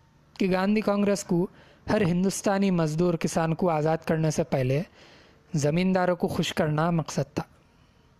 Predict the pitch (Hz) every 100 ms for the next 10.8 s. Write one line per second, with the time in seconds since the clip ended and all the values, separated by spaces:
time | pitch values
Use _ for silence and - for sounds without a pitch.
0 | _ - - _ _ _ _ _ _ _
1 | _ - - - 226 226 233 - _ -
2 | - - 220 277 - 226 226 262 220 -
3 | - - 240 247 185 185 165 165 131 -
4 | - - - - - - - - - -
5 | 320 233 240 180 180 254 285 294 277 269
6 | 269 269 254 233 202 202 202 208 190 202
7 | - 208 196 190 185 165 160 - 190 180
8 | 175 165 170 - 160 151 147 143 - -
9 | - - - - 170 185 175 180 156 151
10 | 170 190 175 - 160 160 139 127